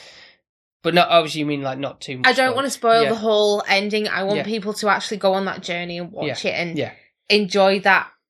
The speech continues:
Speaker 2: emotion and rawness that you get from it. I just think it's, oh, don't.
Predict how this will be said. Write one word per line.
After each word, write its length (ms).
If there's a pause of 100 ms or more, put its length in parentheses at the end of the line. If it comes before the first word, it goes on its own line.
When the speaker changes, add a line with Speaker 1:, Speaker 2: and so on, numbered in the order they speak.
Speaker 2:
emotion 720
and 460
rawness 420
that 140
you 160
get 280
from 220
it. 200 (420)
I 80
just 160
think 220
it's, 400 (340)
oh, 100
don't. 380